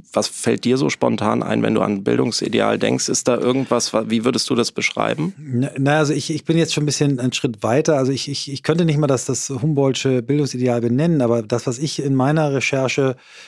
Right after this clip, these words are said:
Speaker 2: immer wieder gelesen habe, ist, dass unser Bildungsideal sich an, eindeutig daran orientiert hat, den, äh,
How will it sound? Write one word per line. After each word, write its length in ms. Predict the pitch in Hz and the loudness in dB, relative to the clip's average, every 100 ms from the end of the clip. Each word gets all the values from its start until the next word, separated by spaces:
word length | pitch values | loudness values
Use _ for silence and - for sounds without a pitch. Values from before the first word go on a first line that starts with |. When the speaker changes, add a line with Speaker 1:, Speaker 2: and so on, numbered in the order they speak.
| - | -4
Speaker 2:
immer 180 | 143 139 | 0 2
wieder 160 | 139 | 2
gelesen 400 | 123 127 135 131 | 2 2 2 0
habe, 200 | 107 127 | -4 -8
ist, 200 | 127 120 | -6 -4
dass 260 | 127 117 - | -2 -4 -6
unser 280 | 120 127 131 | -4 0 2
Bildungsideal 640 | 135 131 123 127 120 117 | 2 2 0 0 0 0
sich 180 | 117 113 | -2 -4
an, 220 | 117 127 | -4 -4
eindeutig 480 | - 127 131 123 120 | 0 0 2 2 0
daran 260 | - 117 120 | -2 0 0
orientiert 460 | 117 113 - 127 | 0 -2 -2 -2
hat, 180 | 113 113 | -2 -2
den, 280 | 117 113 110 | 0 0 -2
äh, 400 | - - 110 107 | -4 -8 -8 -8